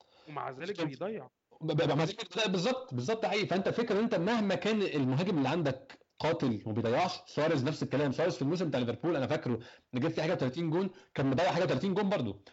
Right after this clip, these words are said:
Speaker 2: ده أنا مش هنسى ماتش أرسنال وليفربول اللي، اللي اتغلبنا فيه خمسة واحد، سواريز مضيع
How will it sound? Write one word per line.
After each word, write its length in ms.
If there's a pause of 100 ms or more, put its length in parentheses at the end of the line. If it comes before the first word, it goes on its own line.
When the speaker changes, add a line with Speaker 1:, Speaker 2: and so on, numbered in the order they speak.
(120)
Speaker 2:
ده 80
أنا 80
مش 140
هنسى 200
ماتش 240
أرسنال 480 (280)
وليفربول 380
اللي، 300
اللي 480
اتغلبنا 280
فيه 100
خمسة 280
واحد، 300 (400)
سواريز 280
مضيع 300